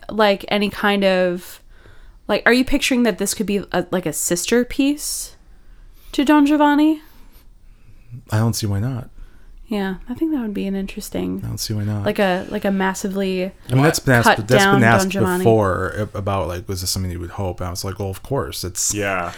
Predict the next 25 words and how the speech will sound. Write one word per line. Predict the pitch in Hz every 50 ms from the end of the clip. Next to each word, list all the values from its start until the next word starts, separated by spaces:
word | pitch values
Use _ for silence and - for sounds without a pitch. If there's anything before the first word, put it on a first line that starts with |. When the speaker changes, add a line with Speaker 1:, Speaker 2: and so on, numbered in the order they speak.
| - - -
Speaker 2:
it's | - 117 -
what | 117 131 -
I | 117 120
would | 120 120
consider | - 123 110 - - 107 95
a | 95
sequel, | 95 - - 120 120 - 104 95 87 85
as | 90 -
does | - 90 87 87
Aiden." | - 110 107 101 90 92 92 113 123 - - - - - - - - - -
Um, | - 104 101 101 98 95 92 92 90 92 95 - - - - - - - - - - - - -
and, | 113 107 98 98 98 90 - - - -
and | - 110 107
so, | - - - 113 101 101 101 95 98 - - - - - - -
yeah, | - - 120 107 107 107 95 95 98 98
I, | 101
I, | 101 - - - -
I | 104
feel | - - - 113 104
like | 104 98 95 -
it, | - 95 92 - -
it | 95 92 90
will | 92 92
definitely, | 92 98 92 90 - - 92 92 90 90 90 92 - - - - - - - - - - - - - - - - - - - - _ - - - - - -
uh, | - 101 95